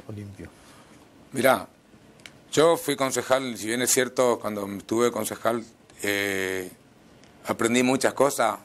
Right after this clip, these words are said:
Speaker 1: Ujú.
Speaker 2: en, dentro de la función pública, donde en campaña veo muchos candidatos que prometen muchas cosas, y es lindo prometer, pero cuando te toca estar ahí, eh, la realidad es o-, es otra cosa.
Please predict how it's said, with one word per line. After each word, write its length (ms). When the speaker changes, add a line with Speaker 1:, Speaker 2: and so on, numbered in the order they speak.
Speaker 1:
Ujú. 460
Speaker 2:
en, 320
dentro 260
de 60
la 80
función 360
pública, 420
donde 600
en 100
campaña 800
veo 280
muchos 320
candidatos 600
que 120
prometen 540
muchas 320
cosas, 460
y 160
es 80
lindo 320
prometer, 520
pero 280
cuando 260
te 120
toca 260
estar 280
ahí, 360
eh, 180
la 160
realidad 500
es 80
o-, 240
es 120
otra 300
cosa. 280